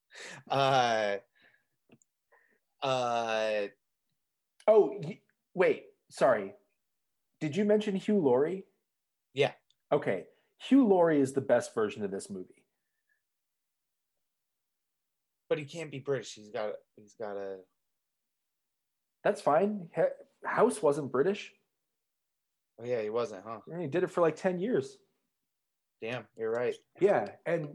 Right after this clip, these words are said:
Speaker 2: Hugh Laurie and Christopher Guest, I would love to see that combo, man. But my point sort of remains that, and it's,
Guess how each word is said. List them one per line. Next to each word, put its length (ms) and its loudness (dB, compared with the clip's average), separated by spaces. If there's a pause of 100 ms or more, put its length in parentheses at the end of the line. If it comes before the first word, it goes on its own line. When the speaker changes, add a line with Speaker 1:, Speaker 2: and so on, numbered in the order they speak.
(120)
Speaker 2:
Hugh 380 -4
Laurie 440 4
and 260 -2
Christopher 420 -6
Guest, 360 0
I 60 4
would 220 2
love 260 4
to 80 -10
see 180 -12
that 280 -4
combo, 380 -16
man. 320 -16 (600)
But 220 0 (260)
my 280 -2
point 380 0 (100)
sort 260 -4
of 60 0
remains 420 0
that, 180 -4 (140)
and 340 -4
it's, 240 -4